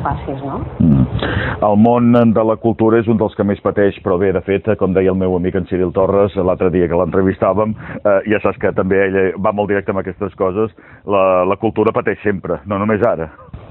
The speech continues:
Speaker 1: Malauradament, és així, sí, sí.
Speaker 2: <laughs> Com ho veus tu? Eh, quin és el teu dia a dia ara, Olga? Eh, a part de la,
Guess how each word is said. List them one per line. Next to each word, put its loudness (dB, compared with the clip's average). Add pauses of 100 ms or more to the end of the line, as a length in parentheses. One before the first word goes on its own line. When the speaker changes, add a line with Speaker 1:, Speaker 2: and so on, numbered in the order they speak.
(920)
Speaker 1:
Malauradament, -2
és -6
així, -6 (180)
sí, -4 (580)
sí. -8 (600)
Speaker 2:
<laughs> 0
Com 0
ho 4
veus 2
tu? 2 (140)
Eh, 4
quin 0
és -2
el -2
teu 0
dia 0
a -6
dia -2
ara, 2
Olga? 0
Eh, 0
a 0
part -2
de 2
la, 2